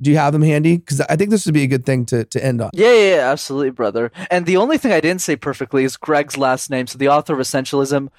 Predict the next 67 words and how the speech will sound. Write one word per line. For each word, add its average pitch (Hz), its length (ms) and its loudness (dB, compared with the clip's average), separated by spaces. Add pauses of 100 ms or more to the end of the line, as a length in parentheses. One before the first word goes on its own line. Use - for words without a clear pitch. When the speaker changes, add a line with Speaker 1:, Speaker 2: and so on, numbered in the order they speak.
(260)
Speaker 2:
on 139 200 0 (220)
behalf 151 260 2
of 131 100 -8
the - 60 -10
podcast, 127 400 -2
we 131 100 -2
apologize 113 640 -2
for 120 100 -14
not 113 220 -4
pronouncing 110 340 -8
your 110 60 -12
last 110 300 -8
name 113 100 -12
<laughs> - 60 -12
correctly. - 600 -4
Speaker 1:
We 190 100 2
need 175 120 2
fact, 131 320 -6
we 214 80 2
need 202 160 2
fact 131 240 -4
checkers. 127 360 -2
Speaker 2:
Yes, - 60 -18
but 147 200 -2
Craig, 170 420 2
you 147 160 -2
are 147 140 2
the 135 80 -8
man, 127 260 -2
so 127 120 -8
we'll 127 60 -6
just 127 160 -10
call 131 160 0
him 120 120 -8
Craig. 113 300 -2 (260)
But 175 120 2
it's 165 140 0
going 190 280 0
back 123 180 -2
to 156 100 -6
Bronnie 131 300 0
Ware 127 300 2
here. 110 440 -2
I'll, 107 220 -2
I'm 147 320 -4
gonna 135 180 -4
go 127 120 0
ahead 120 220 -2
and, 110 200 -10 (220)
and 156 100 -4
for 196 80 2
those 262 140 2
who, 185 240 0
who 156 140 -2
don't 143 220 0
know 147 140 2
what 151 180 0
the - 60 -20
five 123 240 -2
regrets 127 300 -10
of 117 60 -20
the 110 60 -20
dying 113 300 -2
are 117 180 0
for 113 140 -20
the 117 100 -4
audience, 117 520 -4